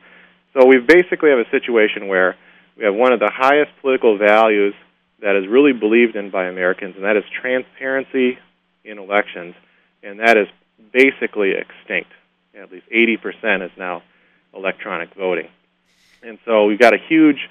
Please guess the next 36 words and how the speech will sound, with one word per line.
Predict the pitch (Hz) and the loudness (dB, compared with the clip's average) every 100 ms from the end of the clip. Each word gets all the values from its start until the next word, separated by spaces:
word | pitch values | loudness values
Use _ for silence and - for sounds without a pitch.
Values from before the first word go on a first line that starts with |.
| - _ _ _ - | -20 _ _ _ 0
disconnect | 135 143 - 104 82 - | 2 2 -2 -10 -10 -8
there | 98 92 92 | -4 -2 -2
between | 95 - 110 104 95 95 | -6 -10 -8 -8 -8 -4
what | 107 110 | 2 2
Americans | 107 110 113 110 107 101 95 98 | 4 2 2 0 -4 -8 -10 0
value | 104 117 143 139 | 4 4 2 0
and | 117 | -2
what | 110 - | -4 0
they | 95 - - | -2 -2 -2
think | 196 - | -2 0
exists | 104 101 131 156 104 - _ _ _ 110 | -4 -2 2 2 2 -4 _ _ _ -20
and | 104 | -18
what | 104 117 | -4 -2
in | 104 92 | -2 -4
fact | - 139 139 - | 2 2 2 -4
exists, | 101 95 90 92 _ | -16 -10 -10 -10 _
which | 95 95 | -14 -12
is | 90 | -12
basically, | - 92 101 - 90 87 _ _ _ _ _ _ _ | -6 -6 -6 -10 -8 -10 _ _ _ _ _ _ _
uh, | 95 90 | -20 -16
secret | 113 104 95 | -12 -8 -8
vote | 95 104 - | -4 -4 -4
counting. | 98 80 - _ _ _ _ | -12 -16 -18 _ _ _ _
Another | 120 170 165 | 2 4 4
thing | 143 127 | 0 0
is | 120 | 2
that | 113 110 | 4 4
in | 110 | 2
the | 104 | -2
contracts | - 127 143 160 127 120 - | -6 -4 -4 -2 0 0 0
that | 127 110 | -4 -2
they | |
use | 113 127 - | -2 -2 -6
to | |
purchase | _ 143 151 139 | _ -2 -2 -6
these | 117 | -6